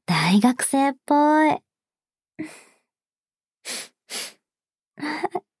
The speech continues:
君の匂いだ。あ、そうだ。せっかくだし、手でもつないどく？なんて冗談じゃん。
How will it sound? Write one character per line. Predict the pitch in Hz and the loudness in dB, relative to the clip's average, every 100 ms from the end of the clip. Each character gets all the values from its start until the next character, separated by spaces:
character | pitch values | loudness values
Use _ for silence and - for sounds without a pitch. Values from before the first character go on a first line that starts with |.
| _ _ _ _ - | _ _ _ _ -4
君 | 208 208 208 | 0 2 2
の | 214 | 2
匂 | 208 214 214 | 2 2 0
い | |
だ。 | 202 - - - - _ _ _ _ _ _ _ _ _ _ _ _ _ _ _ _ - | -2 -8 -14 -16 -20 _ _ _ _ _ _ _ _ _ _ _ _ _ _ _ _ -4
あ、 | 302 | -2
そ | 349 349 | 0 0
う | |
だ。 | - - _ _ _ _ _ _ _ _ _ _ _ _ _ | -2 -8 _ _ _ _ _ _ _ _ _ _ _ _ _
せ | - 175 160 | 2 4 4
っ | - | -2
か | - 202 | 0 2
く | 214 | 4
だ | 202 165 | 2 0
し、 | - 208 208 202 180 160 - _ _ _ _ _ _ _ | 2 4 6 6 6 2 -6 _ _ _ _ _ _ _
手 | - | -2
で | 160 143 | -2 -2
も | 143 | -4
つ | - - | -6 0
な | 185 | 2
い | |
ど | 208 | 2
く？ | - - 381 - _ _ _ _ _ _ _ _ _ _ _ _ _ _ _ _ _ _ | -2 -2 -2 -4 _ _ _ _ _ _ _ _ _ _ _ _ _ _ _ _ _ _
な | 381 247 208 196 190 196 196 | 4 4 4 4 4 4 2
ん | 196 | 0
て | 185 | -2
冗 | 165 151 208 320 | 0 0 2 2
談 | 403 392 330 | 4 4 4
じ | 202 | 2
ゃ | 185 180 156 | 0 0 -4
ん。 | - | -8